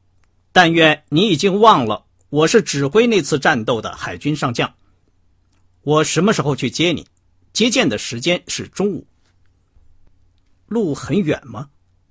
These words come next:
？”“就在拐角那儿，在白宫。”“你要去见总统。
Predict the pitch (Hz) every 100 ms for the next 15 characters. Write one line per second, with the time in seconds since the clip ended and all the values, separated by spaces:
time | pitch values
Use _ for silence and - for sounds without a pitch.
0 | _ _ _ _ _ _ - 240 170 139
1 | 160 190 - 87 104 - _ _ _ _
2 | _ _ _ _ 165 107 - 113 139 185
3 | 233 _ _ _ _ _ _ _ _ _
4 | _ 139 143 165 151 147 180 151 143 110
5 | - 196 247 -